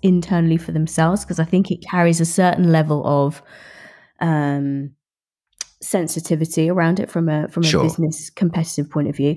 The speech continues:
Speaker 2: Of course.
Speaker 1: However, um, the, the businesses that I have seen will bring in external auditors and, um, uh, and organizations to help them develop that process.
Speaker 2: Okay.
Speaker 1: It's not really something I think I've seen businesses do solely on their own. It's
Speaker 2: Yeah,
Speaker 1: about bringing
Speaker 2: yeah.
Speaker 1: in the specialist help.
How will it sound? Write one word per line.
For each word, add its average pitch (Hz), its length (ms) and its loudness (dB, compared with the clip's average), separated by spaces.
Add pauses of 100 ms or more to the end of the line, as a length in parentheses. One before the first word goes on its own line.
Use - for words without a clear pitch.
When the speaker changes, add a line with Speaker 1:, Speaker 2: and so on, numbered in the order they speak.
Speaker 2:
Of - 60 -20
course. 143 200 0
Speaker 1:
However, 175 500 0 (280)
um, 160 360 2
the, 175 120 0 (160)
the 180 80 -2
businesses 170 440 -4
that - 140 -4
I 180 180 2
have 170 140 2
seen 151 540 0
will 156 420 0 (120)
bring 170 260 2
in 151 180 2
external 151 640 0
auditors 156 760 0
and, 147 480 2 (120)
um, 143 460 0 (580)
uh, 113 220 -4
and 151 220 0
organizations 156 880 2
to - 180 -4
help - 420 -6
them 151 240 -2
develop 156 680 -2 (120)
that 156 360 -4
process. - 380 -4
Speaker 2:
Okay. 147 100 0
Speaker 1:
It's - 100 -4
not 180 220 2
really 160 300 2
something 151 400 -4
I 147 80 0
think 156 280 -2
I've 151 140 -4
seen 147 240 -2
businesses 147 400 -6
do 139 200 -2
solely 170 500 2
on 143 120 0
their 135 200 0
own. 135 180 0
It's 165 80 0
Speaker 2:
Yeah, 147 140 2
Speaker 1:
about - 260 -2
bringing 151 220 2
Speaker 2:
yeah. 143 60 2
Speaker 1:
in 139 100 0
the 139 60 -6
specialist 139 600 -8
help. 143 280 -2